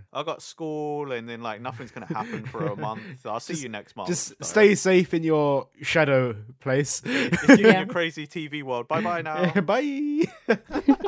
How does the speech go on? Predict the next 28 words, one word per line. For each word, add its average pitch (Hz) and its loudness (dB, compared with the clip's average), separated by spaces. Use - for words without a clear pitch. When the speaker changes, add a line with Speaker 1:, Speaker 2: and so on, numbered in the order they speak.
Speaker 1:
Oh, 160 -4
guys, 139 -4
now 156 -2
that 175 -6
we 165 -8
haven't 156 -6
gotta 135 -12
do 156 -10
this 143 -12
in 135 -12
the 123 -12
T 147 -12
V 147 -8
world, 113 -6
you 120 -10
wanna 135 -8
hang 135 -10
out 131 -8
in 120 -16
Junes? 139 -10
Speaker 2:
<laughs> 202 10
Speaker 3:
Yeah. 226 8
Yeah, 180 -6
exactly. 185 -2
Exactly. 175 -4
Speaker 2:
<laughs> 131 -12
Oh. 92 -12
Speaker 3:
But, 196 4